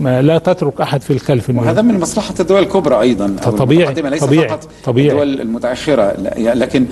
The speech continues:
Speaker 2: آه، أيضًا الحقيقة بتدخل مسألة ندرة المياه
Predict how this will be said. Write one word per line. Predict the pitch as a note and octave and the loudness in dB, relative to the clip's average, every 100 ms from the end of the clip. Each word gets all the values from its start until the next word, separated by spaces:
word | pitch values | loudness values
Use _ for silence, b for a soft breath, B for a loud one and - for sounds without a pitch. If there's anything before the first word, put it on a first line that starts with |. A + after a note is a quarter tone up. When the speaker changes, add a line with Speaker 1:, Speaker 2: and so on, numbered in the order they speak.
| B B B - | B B B -6
Speaker 2:
آه، | G2+ - - - - - - | -6 -6 -12 -14 -14 -16 -4
أيضًا | F#3+ A#3 - - | 0 0 0 -2
الحقيقة | - - F#3+ G3+ - - | -4 -2 2 2 0 -8
بتدخل | C3+ F#3+ - E3+ | -4 -4 -2 -2
مسألة | D#3 F3 E3 E3 | 0 0 0 0
ندرة | D#3 - E3+ D#3 C#3+ | -2 2 2 2 2
المياه | C#3 B2+ D3+ C3+ | 4 4 4 0